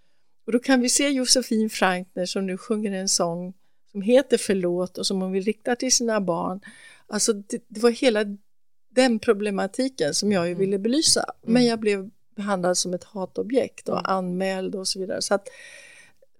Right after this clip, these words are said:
Speaker 1: det här sektfenomenet som jag mötte där, det har jag inte sett
Speaker 2: Mm.
Speaker 1: ifrån Livets Ord. Jag har inte varit heller,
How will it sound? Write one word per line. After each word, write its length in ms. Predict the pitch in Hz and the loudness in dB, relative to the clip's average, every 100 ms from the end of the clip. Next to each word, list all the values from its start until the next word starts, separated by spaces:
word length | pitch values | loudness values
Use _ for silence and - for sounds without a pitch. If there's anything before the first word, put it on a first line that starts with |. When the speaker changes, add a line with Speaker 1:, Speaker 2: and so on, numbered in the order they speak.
| - | -6
Speaker 1:
det 160 | 202 240 | 0 0
här 500 | - 339 294 175 - - | 2 4 4 2 -2 -2
sektfenomenet 1160 | - 220 208 - - 185 175 175 170 170 - - - _ _ _ _ | 4 4 2 -4 -2 0 -2 -4 -4 -6 -8 -10 -20 _ _ _ _
som 260 | - 185 185 | -4 -2 0
jag 80 | 190 | -2
mötte 340 | 185 - - | -4 -4 -2
där, 300 | 175 175 185 - _ | -2 -2 -4 -8 _
det 120 | 285 | -2
har 120 | 269 | 2
jag 140 | 247 208 | 2 2
inte 320 | 180 - 277 | 0 -2 0
sett 600 | - - - _ - - _ | 2 0 -2 _ -20 -20 _
Speaker 2:
Mm. 220 | 208 185 - _ - | -12 -12 -16 _ -6
Speaker 1:
ifrån 300 | 214 - 202 | -4 0 2
Livets 360 | 190 180 180 - | 4 2 0 -2
Ord. 220 | - 175 | -2 -4
Jag 80 | 202 | -2
har 60 | |
inte 200 | 220 202 | -2 -2
varit 380 | 196 190 185 190 | -4 -2 -2 -6
heller, 480 | 185 196 185 180 180 | -2 0 2 0 0